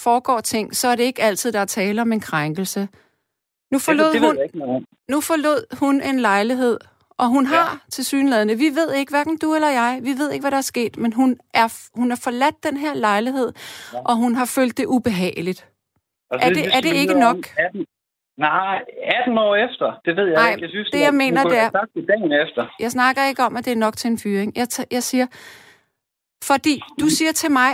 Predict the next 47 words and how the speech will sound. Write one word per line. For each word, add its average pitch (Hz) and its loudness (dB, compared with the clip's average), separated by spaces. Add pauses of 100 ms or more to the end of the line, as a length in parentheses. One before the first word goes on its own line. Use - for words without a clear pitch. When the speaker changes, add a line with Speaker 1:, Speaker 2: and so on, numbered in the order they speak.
Speaker 1:
at 254 -4
det 254 2
er - 2
advokaten, 247 2 (240)
der 214 4
får 190 -2
Jes 208 -2
Dorf 202 -2 (220)
fyret. 202 0 (220)
Advokaten 294 2
får 247 2
ikke - -4 (160)
Jes 226 0
Dorf 220 0 (120)
fyret. 202 2 (500)
Det 269 -2
gør 277 4
Speaker 2:
Nej. 285 2
Speaker 1:
T 233 -6
V 247 -2
to 262 -4
chef. 233 0 (720)
Speaker 2:
Men - -2
det 247 8
ved - -
jeg 240 6
Speaker 1:
Advokaten 320 4
Speaker 2:
ikke. 302 -2 (140)
Speaker 1:
taler 311 2
med 226 2 (280)
den 196 -2
pågældende 247 0
kvinde. 247 2 (720)
Speaker 2:
Det 127 -6
ved 156 2
jeg 110 0
da 95 0
godt. - -2 (320)
Speaker 1:
Ja. 160 -4 (520)
Og 202 -6
det 320 2
er 330 -2
vigtigt 330 0
at 294 0
holde 208 0
fast 226 -4
i. 233 -10